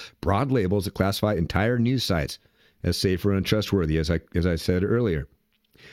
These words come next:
They use a scale of zero to one hundred based on NewsGuard calls nine. And here's their criteria. High criteria. This website adheres to all nine standards of credibility. They get a score of a hundred. General credibility. This website adheres to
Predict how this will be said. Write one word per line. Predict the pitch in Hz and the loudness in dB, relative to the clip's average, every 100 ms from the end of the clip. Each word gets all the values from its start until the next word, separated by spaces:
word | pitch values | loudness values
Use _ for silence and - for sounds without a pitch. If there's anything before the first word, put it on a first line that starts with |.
| - | -4
They | 101 | 0
use | 110 | 2
a | 113 | 2
scale | - 110 120 | 2 2 2
of | 90 | 2
zero | 98 95 113 | 2 2 2
to | 117 | 0
one | 123 123 | 0 2
hundred | 92 104 - | 2 0 2
based | 90 98 | 0 0
on | - 92 90 - - | 0 0 0 -4 -4
NewsGuard | 80 95 101 101 92 | 0 2 2 0 0
calls | 90 82 | 0 0
nine. | 87 101 101 98 - | 0 2 0 -4 -8
And | 98 | 0
here's | 127 151 | 0 2
their | 143 | 0
criteria. | - 110 - 123 113 80 71 _ - - - | 2 0 2 0 2 0 -4 _ -18 -18 -18
High | - 123 131 | -2 0 0
criteria. | 120 101 104 87 | -2 0 0 2
This | 95 | 0
website | - 127 120 123 | 0 -2 0 -2
adheres | 113 71 113 110 | 0 0 0 0
to | - | -2
all | - 110 127 | 0 0 0
nine | 117 113 | 0 0
standards | 104 113 104 101 92 | 0 0 2 2 0
of | 90 | 0
credibility. | - 95 85 95 82 | 0 2 2 2 2
They | 76 98 | 2 0
get | |
a | 92 | 0
score | - 92 | 0 0
of | 82 | 2
a | |
hundred. | 87 87 71 - - - | 0 0 -4 -10 -20 -4
General | 90 95 131 165 147 | 0 2 2 2 0
credibility. | - 113 92 98 87 78 - _ _ _ _ _ _ _ _ _ _ _ _ _ - _ | 0 2 2 2 2 -2 -6 _ _ _ _ _ _ _ _ _ _ _ _ _ -20 _
This | 95 - | -2 0
website | 101 - 104 101 | 0 2 0 2
adheres | 90 113 110 - | 2 2 0 0
to | 107 104 | 2 2